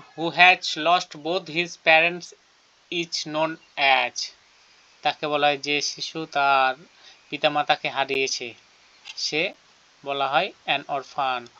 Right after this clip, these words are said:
অনাথ। চলো বাংলার কোশ্চেনগুলো দেখে নেই। আগে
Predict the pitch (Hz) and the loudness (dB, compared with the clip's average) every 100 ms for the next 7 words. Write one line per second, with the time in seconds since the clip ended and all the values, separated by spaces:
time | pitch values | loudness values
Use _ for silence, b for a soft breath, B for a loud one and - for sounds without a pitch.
0 | - _ _ b b b - 131 131 123 | -20 _ _ b b b -14 -8 -6 -8
1 | - - - _ _ _ - _ - _ | -12 -20 -20 _ _ _ -20 _ -20 _
2 | - _ _ _ - _ _ _ _ _ | -20 _ _ _ -20 _ _ _ _ _
3 | - - _ _ B B B B B _ | -20 -20 _ _ B B B B B _
4 | _ _ - 170 190 196 B B B 143 | _ _ 4 6 8 6 B B B 0
5 | 143 139 139 139 147 - 151 147 143 143 | 0 2 0 0 -2 -4 -4 -4 -4 -4
6 | 143 151 143 165 190 - - 143 _ 135 | -4 -4 -6 -6 -8 -18 -20 -20 _ -6
7 | 127 135 | -4 -2